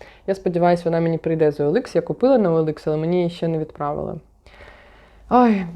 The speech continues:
але я дуже рада, що в мене є ця книга. Яся, дякую тобі. Далі, ще одна книга, яка подарунок. Ой, давайте я отут буду складати <laughs> покупочки. Ой, головне, щоб нічого на мене не впало.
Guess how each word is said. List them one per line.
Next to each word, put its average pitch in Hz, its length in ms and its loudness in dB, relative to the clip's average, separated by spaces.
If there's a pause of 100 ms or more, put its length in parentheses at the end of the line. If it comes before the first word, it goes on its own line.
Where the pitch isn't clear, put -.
але 226 420 2
я 202 140 2
дуже 185 300 2
рада, 214 220 4
що 190 160 -4
в - 20 2
мене 175 180 0
є 160 160 -4
ця 185 200 0
книга. 226 320 0
Яся, 175 340 0
дякую 165 360 -2
тобі. - 280 -14 (920)
Далі, 175 400 4
ще - 200 0
одна 190 200 2
книга, 175 380 0
яка 165 300 -4
подарунок. 165 600 0 (340)
Ой, 147 120 -4
давайте 170 280 -2
я 165 40 4
отут 165 180 -6
буду 156 180 -8
складати 170 540 -4 (640)
<laughs> - 600 -18
покупочки. - 800 -4 (180)
Ой, 466 140 4 (500)
головне, 247 260 0
щоб 220 160 -2
нічого 214 260 0
на 202 60 2
мене 196 200 2
не 180 140 2
впало. 190 520 -2